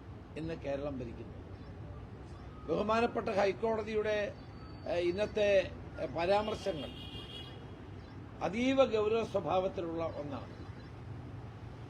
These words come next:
ഇത്രയും കാലം ഹേ-, ഹേമ കമ്മി-, കമ്മിറ്റി റിപ്പോർട്ട് പൂഴ്ത്തിവെച്ച ഈ ഗവൺമെന്റിനെതിരെ ബഹുമാനപ്പെട്ട ഹൈക്കോടതി നിശിതമായ വിമർശനമാണ് നടത്തിയിരിക്കുന്നത്.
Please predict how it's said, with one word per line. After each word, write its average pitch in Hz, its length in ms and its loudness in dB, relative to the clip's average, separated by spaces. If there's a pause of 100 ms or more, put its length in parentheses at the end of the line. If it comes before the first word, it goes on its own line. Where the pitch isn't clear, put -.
(600)
ഇത്രയും 233 440 6
കാലം 247 320 8
ഹേ-, 240 340 2
ഹേമ 214 200 4
കമ്മി-, 226 480 -2
കമ്മിറ്റി 214 440 -2
റിപ്പോർട്ട് 208 440 0
പൂഴ്ത്തിവെച്ച 226 680 -2 (240)
ഈ 202 160 -2
ഗവൺമെന്റിനെതിരെ 202 840 2 (1400)
ബഹുമാനപ്പെട്ട 214 600 2
ഹൈക്കോടതി 202 600 2
നിശിതമായ 240 800 4
വിമർശനമാണ് 202 840 -2
നടത്തിയിരിക്കുന്നത്. 147 540 -4